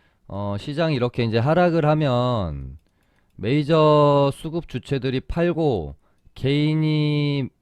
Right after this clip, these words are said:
순매수가 들어오는 게 거의 구십 프로 이상 그런 수급의 형태를 띱니다. 반대로 이렇게 시장이 오를 때는 외인 기관이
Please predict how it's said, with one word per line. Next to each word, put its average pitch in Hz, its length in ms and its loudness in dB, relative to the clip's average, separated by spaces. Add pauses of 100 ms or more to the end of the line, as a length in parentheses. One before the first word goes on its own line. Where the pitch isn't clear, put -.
(140)
순매수가 131 1600 -2
들어오는 123 480 -6
게 143 340 -2
거의 165 400 -4
구십 139 380 -10
프로 143 220 -2
이상 104 680 -4
그런 113 380 -4
수급의 127 360 -2
형태를 127 380 0
띱니다. 101 540 -2
반대로 107 560 -4 (480)
이렇게 110 240 -8
시장이 143 440 -2
오를 127 300 -2
때는 139 640 0 (880)
외인 135 680 2
기관이 135 880 0